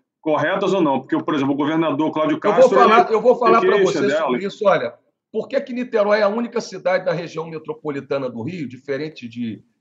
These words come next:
Speaker 2: do Rio de Janeiro, da Baixada de São Gonçalo, que não tem o domínio armado de territórios,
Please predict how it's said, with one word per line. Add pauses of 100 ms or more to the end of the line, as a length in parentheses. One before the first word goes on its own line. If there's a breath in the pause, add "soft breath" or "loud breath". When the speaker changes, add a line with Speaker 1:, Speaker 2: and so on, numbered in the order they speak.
(100)
Speaker 2:
do
Rio
de
Janeiro,
da
Baixada
de
São
Gonçalo, (320 loud breath)
que
não
tem
o
domínio
armado (240)
de
territórios,